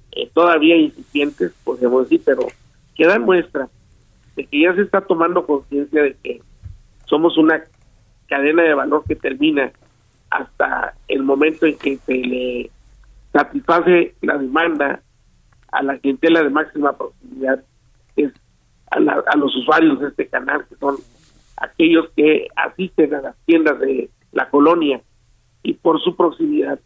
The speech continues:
y por seguridad. En ese sentido, sí puedo decirte que ha habido, pues, mayor amplitud en el manejo de la, la cartera, es decir, de crédito, para el pago de las cuentas.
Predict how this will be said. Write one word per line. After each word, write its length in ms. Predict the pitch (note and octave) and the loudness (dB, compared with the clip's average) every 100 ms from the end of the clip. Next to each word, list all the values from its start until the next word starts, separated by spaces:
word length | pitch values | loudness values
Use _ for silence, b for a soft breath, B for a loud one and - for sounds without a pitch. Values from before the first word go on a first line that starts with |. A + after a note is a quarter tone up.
| _ | _
y 80 | C#3 | -6
por 320 | - C#3+ B2+ _ _ _ _ | -2 -2 -2 _ _ _ _
seguridad. 500 | C#3+ C3+ C#3 B2+ - _ _ _ _ _ _ | -2 2 2 0 -6 _ _ _ _ _ _
En 160 | G#4+ D#3+ | 2 4
ese 120 | E3+ | 4
sentido, 520 | F#3 F#3 F#3+ F#3+ F#3+ | 4 2 4 4 4
sí 80 | E3+ | -2
puedo 260 | - D3 C#3+ | 0 2 2
decirte 440 | C#3+ D#3+ - - | -2 -6 -6 -6
que 100 | - | -6
ha 40 | |
habido, 400 | C#3 C#3+ D3+ - - _ _ _ _ _ - | -4 2 2 0 -6 _ _ _ _ _ 0
pues, 140 | F3+ | 0
mayor 400 | E3 E3+ D#3+ E3+ | 2 2 4 2
amplitud 560 | E3+ E3+ _ _ E3+ D#3+ _ | 0 -6 _ _ -2 -2 _
en 180 | C#3 C3+ | -6 -4
el 140 | C3+ | -4
manejo 400 | C#3 C#3 D3 D#3+ | -2 -2 0 2
de 80 | C#3+ | 2
la, 120 | C3 | 0
la 300 | B2+ - - | -4 -4 -6
cartera, 440 | - - - D3 D#3 | -6 -8 -2 2 2
es 80 | C#3+ | 0
decir, 260 | C3 D3+ | -2 -4
de 140 | C3 - | -4 -6
crédito, 580 | C3+ C#3+ C#3+ - - - _ _ _ _ _ | -2 0 -2 -2 -4 -4 _ _ _ _ _
para 160 | - | -4
el 80 | C#3 | -2
pago 320 | - D#3 D#3 | -2 2 4
de 60 | C#3+ | 4
las 180 | B2+ - | 0 0
cuentas. 500 | - D3 D3 D#3 | 2 2 2 0